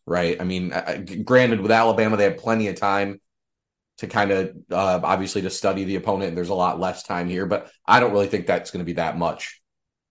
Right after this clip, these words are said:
of a factor, the, the short turnover time. It's really no different than prepping for one team versus the next,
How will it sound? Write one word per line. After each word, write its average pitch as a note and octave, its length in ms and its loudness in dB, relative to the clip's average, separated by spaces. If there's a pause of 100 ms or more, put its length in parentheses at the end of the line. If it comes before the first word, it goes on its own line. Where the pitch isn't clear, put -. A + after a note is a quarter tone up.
(120)
of F2 140 0
a A2 80 -2
factor, F2+ 420 0
the, E2+ 160 -2
the F2+ 140 -2
short F#2+ 300 2
turnover F#2 340 -2
time. F#2+ 180 2
It's F#2 140 -6
really A#2+ 180 6
no G2+ 160 2
different F#2+ 320 -2
than F2 280 -4
prepping F2+ 380 0
for G2+ 120 -4
one F#2 240 -2
team F#2 180 -6
versus E2+ 320 -6
the F2+ 80 -6
next, E2+ 480 -6